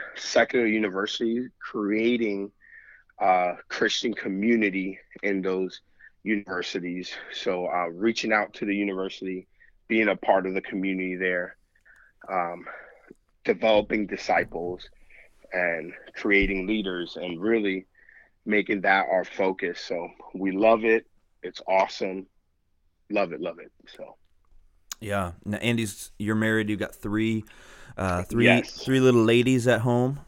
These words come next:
Speaker 1: Yes. So yes, I'm married to my wife, Candace. She's from Arkansas. I'm from New York.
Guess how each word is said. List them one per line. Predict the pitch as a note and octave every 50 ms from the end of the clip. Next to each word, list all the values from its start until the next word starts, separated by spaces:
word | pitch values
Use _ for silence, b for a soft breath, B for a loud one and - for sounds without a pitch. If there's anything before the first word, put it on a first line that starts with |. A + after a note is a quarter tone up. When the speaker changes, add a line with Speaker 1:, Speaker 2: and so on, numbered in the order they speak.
| - - - _ _ _ _ B B B B B B B
Speaker 1:
Yes. | - G#2 G#2+ A2+ C#3+ C#3+ G#2 - -
So | - - C3 G#2+ G2+ G2 F#2+ F#2+ - _ b b b b b b b b b
yes, | b A#2+ A2+ G#2+ - - -
I'm | B2 C3 C3+ C3
married | C3 C3+ C3+ C3+ C#3 C#3+ C#3 C#3 - B B B B B -
to | - - A2 G#2
my | G#2 G2+ G2+
wife, | G#2 G#2+ A#2 A#2 A#2+ A#2+ -
Candace. | - - C#3+ A#2+ B2 A#2+ B2+ B2
She's | - - - D3 C#3+ C#3
from | - - B2+ A#2 G#2+ - -
Arkansas. | A2+ A#2+ - - - A2 F#2+ - - G2 E2+ E2 - _ _ _ _ _
I'm | - G2 G2
from | - - A2 G#2+
New | G#2 G#2
York. | G2+ G2+ G2 F2+ F2+ F#2 F#2+